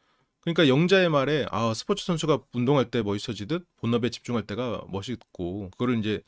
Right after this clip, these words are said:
제 생각이랑 비슷하게 생각하더니 이제 "너무 고맙다." 그렇게 내가 듣고 싶었던 말을 들어서 너무 좋았다. 근데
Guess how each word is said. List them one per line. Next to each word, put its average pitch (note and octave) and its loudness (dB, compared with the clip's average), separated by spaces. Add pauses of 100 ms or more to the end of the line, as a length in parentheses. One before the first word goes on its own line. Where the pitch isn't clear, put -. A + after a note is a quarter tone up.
(360)
제 - -10
생각이랑 B2+ 0
비슷하게 A2 -4
생각하더니 A#2 -8
이제 A2+ -8
"너무 G2 -6
고맙다." - -4
그렇게 D3 -2
내가 C#3+ 4
듣고 F#3 2
싶었던 F3 2
말을 C#3+ 4
들어서 B2 0
너무 B2 -2
좋았다. F2 -4 (200)
근데 G3+ 0